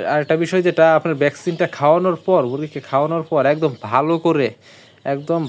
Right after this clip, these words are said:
ভালো করে পরিষ্কার করে পাত্রগুলা ধুইতে হবে, যাতে পাত্রতে কোনো রোগ জীবাণু না থাকে, যাতে কোনো ভাইরাস অ্যাটাক না হয়। তো এই বিষয়গুলো আপনার অবশ্যই লক্ষ্য রাখতে হবে, আপনারা অবশ্যই এই বিষয়গুলো লক্ষ্য রাখবেন যে পাত্রগুলো এখন ভালো করে পরিষ্কার করে খলায়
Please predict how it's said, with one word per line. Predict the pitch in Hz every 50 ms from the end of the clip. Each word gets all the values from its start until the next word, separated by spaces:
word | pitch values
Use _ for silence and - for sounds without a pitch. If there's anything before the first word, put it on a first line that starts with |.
| 110
ভালো | 110 127 147 156 156 156
করে | 175 170 175 185 190 180 - 185
পরিষ্কার | 180 190 196 190 - - - 202 202 185
করে | 185 196 185 185 180 185
পাত্রগুলা | 175 - - 170 143 131 139 165 185 180 143
ধুইতে | 127 123 117 - 135
হবে, | 117 110 107 104 101 107 - - _ _ _ -
যাতে | 123 120 - 151 156 151
পাত্রতে | 147 147 - 151 147 160 151
কোনো | 151 139 135 123 131
রোগ | 143 143 143 139
জীবাণু | 147 147 151 147 147 143 143 147
না | 147 -
থাকে, | 156 151 - 156 202 - - - - - - - - _ -
যাতে | 127 120 131 123 131
কোনো | 135 131 127 120 123
ভাইরাস | 120 120 120 135 135 127 - - - - 135 127 123
অ্যাটাক | 127 131 131 127 - - 131 135
না | 135 120
হয়। | 120 107 104 - - _ - - - - _
তো | _ - 135
এই | 131 139
বিষয়গুলো | 139 - 156 151 151 151 151 143
আপনার | - 151 139 131
অবশ্যই | 139 143 - - 147 135
লক্ষ্য | 131 123 - 151
রাখতে | 147 143 - - - 156
হবে, | 156 175 196 208 180 147
আপনারা | - 147 131 131 131 135
অবশ্যই | 156 147 - - 160 147
এই | 143 143
বিষয়গুলো | 135 - 147 131 143 139 131 131
লক্ষ্য | 127 127 - 151 143
রাখবেন | 139 139 151 180 190 - - - - - - _
যে | _ - - 131
পাত্রগুলো | 135 135 - 151 135 135 139
এখন | 131 - 151 135 117
ভালো | 110 107 120 135 143 143 160
করে | 156 156 147 170
পরিষ্কার | 175 180 175 - 185 170 160 180
করে | 170 160 - -
খলায় | 147 143 147 156 160